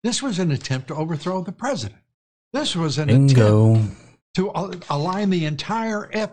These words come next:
Speaker 1: B I with Russian intelligence objectives and missions. And this should result not in a discussion about, uh, you know, the unseemliness of a, uh,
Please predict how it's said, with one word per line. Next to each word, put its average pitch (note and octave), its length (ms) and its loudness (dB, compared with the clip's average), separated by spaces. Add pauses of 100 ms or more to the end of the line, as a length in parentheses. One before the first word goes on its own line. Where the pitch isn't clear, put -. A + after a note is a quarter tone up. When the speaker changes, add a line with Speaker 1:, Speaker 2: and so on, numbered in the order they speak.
Speaker 1:
B F3+ 220 -2
I E3+ 460 -6 (420)
with A3 300 -2 (320)
Russian F3 680 -2 (400)
intelligence F3 920 -4 (100)
objectives F#3 840 -4 (220)
and G3 220 0
missions. - 560 -6 (520)
And G3+ 180 0
this A#3+ 380 -4 (180)
should F#3+ 300 -4
result F#3 500 -2
not A3+ 380 -2
in E3+ 160 0
a D3 60 -2
discussion E3+ 640 -4
about, D3+ 420 -6
uh, D3+ 300 -8 (600)
you F#3 100 -4
know, D3+ 260 -6
the E3+ 200 0
unseemliness D3+ 960 -2
of D#3+ 240 -4
a, D#3 240 -2
uh, D3 240 -6